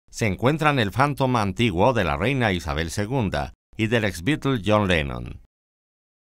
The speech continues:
Lennon lo adquirió en color negro en mil novecientos sesenta y cinco cuando el cuarteto de Liverpool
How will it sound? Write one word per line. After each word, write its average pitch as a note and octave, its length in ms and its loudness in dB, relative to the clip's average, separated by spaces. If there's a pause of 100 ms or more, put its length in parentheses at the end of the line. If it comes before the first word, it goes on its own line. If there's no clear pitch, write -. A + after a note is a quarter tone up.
(180)
Lennon A#2+ 580 4 (180)
lo E2 200 0
adquirió G2+ 480 2
en C3 120 2
color A2 380 0
negro C3+ 300 2
en G#2 80 0
mil C#3+ 100 -2
novecientos B2+ 560 -2
sesenta C3 400 -2
y C3+ 60 0
cinco C3 440 -2
cuando A2+ 320 -2
el G2 140 -2
cuarteto G#2 600 -2
de G2 100 -2
Liverpool G2 720 -2